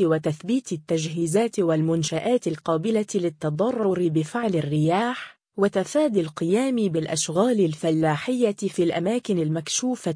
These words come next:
أثناء العواصف الرعدية، وعدم الاقتراب من المناطق المنخفضة أو مجاري المياه. ودعت الوزارة أيضًا إلى تأمين القطيع في أماكن آمنة وتوفير الماء والظل،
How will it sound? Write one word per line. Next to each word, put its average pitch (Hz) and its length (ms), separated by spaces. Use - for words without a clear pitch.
أثناء 220 580
العواصف 165 800
الرعدية، 160 880
وعدم 190 540
الاقتراب 175 640
من 170 240
المناطق 165 680
المنخفضة 170 960
أو 165 140
مجاري 196 480
المياه. 208 600
ودعت 226 560
الوزارة 180 800
أيضًا 220 320
إلى 170 400
تأمين 185 520
القطيع 202 720
في 170 320
أماكن 214 440
آمنة 185 560
وتوفير 175 680
الماء 170 480
والظل، 175 580